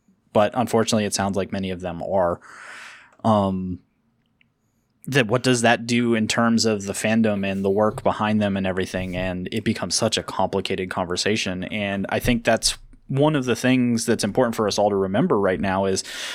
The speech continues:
there's a ton of really complicated conversations going on in our country. And one of the most important things is that we take the time to listen to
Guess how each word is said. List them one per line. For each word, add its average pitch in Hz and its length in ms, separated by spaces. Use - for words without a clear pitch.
there's 226 200
a - 60
ton 160 300
of 92 320
really 131 440
complicated 113 760
conversations 101 640
going 95 260
on 92 160
in 90 120
our 87 100
country. 90 420
And 110 560
one 135 260
of 143 80
the 135 80
most 127 300
important 117 420
things 131 320
is 104 300
that 101 320
we 117 180
take 120 220
the 110 80
time 110 300
to 104 160
listen 98 480
to 95 500